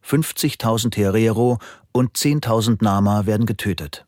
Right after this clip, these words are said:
Die evangelischen Missionare der Rheinischen Mission,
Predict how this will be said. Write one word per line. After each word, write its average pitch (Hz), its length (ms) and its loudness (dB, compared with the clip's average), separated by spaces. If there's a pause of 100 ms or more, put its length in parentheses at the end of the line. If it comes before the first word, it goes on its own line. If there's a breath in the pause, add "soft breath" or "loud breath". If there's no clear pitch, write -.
(1120 soft breath)
Die 120 260 2
evangelischen 123 640 2
Missionare 110 640 2
der 95 180 0
Rheinischen 107 460 -2
Mission, 95 600 0